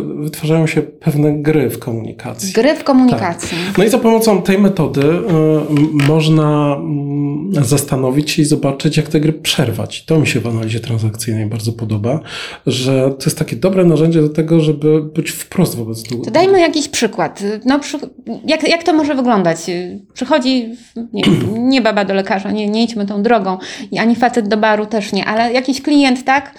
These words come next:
Speaker 1: Mhm.
Speaker 2: Raczej my, jeżeli mówimy o
Speaker 1: No, wiesz
Speaker 2: agencie,
Speaker 1: co, takim
Speaker 2: tak.
Speaker 1: ty-, typowym sztandarowym przykładem jest to, że klient na końcu spotkania, e,
Speaker 2: Musi
Speaker 1: bardzo,
Speaker 2: to przemyśleć?
Speaker 1: bardzo lubi powiedzieć: „To ja się muszę zastanowić”, prawda?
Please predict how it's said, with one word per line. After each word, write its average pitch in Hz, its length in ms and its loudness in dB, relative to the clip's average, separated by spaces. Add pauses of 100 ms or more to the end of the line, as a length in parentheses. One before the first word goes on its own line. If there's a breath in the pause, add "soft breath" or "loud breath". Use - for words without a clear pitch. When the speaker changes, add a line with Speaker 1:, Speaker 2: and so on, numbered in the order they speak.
(100 loud breath)
Speaker 1:
Mhm. 175 340 2
Speaker 2:
Raczej 254 300 4
my, 254 300 4
jeżeli 254 200 2
mówimy 269 240 4
o 262 40 4
Speaker 1:
No, 254 80 4
wiesz 277 100 4
Speaker 2:
agencie, 285 280 4
Speaker 1:
co, 254 60 4
takim 285 200 2
Speaker 2:
tak. 262 120 2
Speaker 1:
ty-, 202 80 -2
typowym 233 420 0
sztandarowym 208 500 0
przykładem 196 420 2
jest 175 200 -2
to, 196 100 0
że 180 140 -2 (140)
klient 202 440 0
na 170 100 2
końcu 190 320 0
spotkania, 170 580 2
e, 156 420 0
Speaker 2:
Musi - 80 -8
Speaker 1:
bardzo, 254 240 4
Speaker 2:
to 294 60 2
przemyśleć? 269 480 2
Speaker 1:
bardzo 175 320 4
lubi 165 260 4
powiedzieć: 156 560 -2
„To - 80 0
ja 190 140 4
się 196 160 0
muszę 160 260 2
zastanowić”, 117 640 -4
prawda? 139 420 0